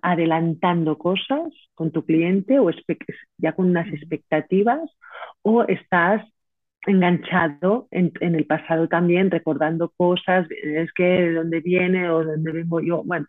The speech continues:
Speaker 1: estamos siempre en la mente así. Entonces, estar en el presente te permite estar mucho más receptivo a la otra persona y, por tanto, tener una conexión mucho más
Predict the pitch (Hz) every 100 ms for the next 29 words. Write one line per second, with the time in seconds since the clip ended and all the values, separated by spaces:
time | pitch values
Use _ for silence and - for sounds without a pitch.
0 | _ _ 185 190 - 185 175 165 156 151
1 | 147 - - - - - - - - -
2 | - 202 185 143 226 240 247 240 - 196
3 | 185 - 247 269 - 196 254 302 _ -
4 | - _ 196 190 175 180 190 185 143 -
5 | - 156 160 185 - 208 185 180 - -
6 | - 175 147 151 170 170 - 180 175 185
7 | 147 143 160 160 156 180 160 147 156 165
8 | 160 156 147 147 - 160 180 - 156 135